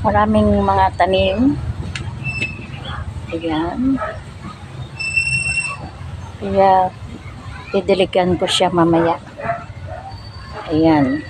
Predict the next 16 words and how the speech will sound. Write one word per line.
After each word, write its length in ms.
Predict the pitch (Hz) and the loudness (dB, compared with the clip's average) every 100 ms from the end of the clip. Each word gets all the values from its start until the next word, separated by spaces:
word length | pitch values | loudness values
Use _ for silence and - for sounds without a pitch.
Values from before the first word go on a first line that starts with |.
| - | -2
Maraming, 800 | 190 190 190 190 190 185 180 170 - - - - - - - - - - - | 2 4 2 2 2 4 4 6 4 4 2 0 -6 -12 -12 -10 -8 -4 0
ayan, 240 | 269 - 151 | 2 4 6
oh. 160 | 151 - - - - - - - - - - - - - - - - - | 6 4 2 0 -2 -4 -4 -8 -8 -10 -12 -12 -14 -10 -10 -10 -12 -4
Ayan. 320 | 160 151 143 | 0 0 0
Mayroon 400 | 160 196 202 202 | 2 6 6 4
talaga 400 | 202 196 190 196 | 4 2 4 2
siyang 320 | - 202 190 165 | 4 2 4 4
bahay 480 | 170 156 156 160 | 2 4 2 2
dyan 320 | 147 151 170 - | 2 2 0 -2
para 240 | 180 175 | -2 -2
sa 240 | 180 175 | -2 -2
mga, 480 | 175 170 175 170 175 - - - - - - - | -2 -4 -4 -4 -6 -14 -14 -16 -16 -16 -16 -4
mga 160 | 196 190 240 | 0 0 2
tanim. 480 | 185 196 202 269 392 - - - - - - - - - - - - - - | 2 4 6 6 6 -2 -18 -18 -18 -18 -18 -14 -14 -14 -18 -18 -16 -12 -6
Ayan, 240 | 202 196 196 | -2 0 0
guys, 240 | 208 214 | 0 0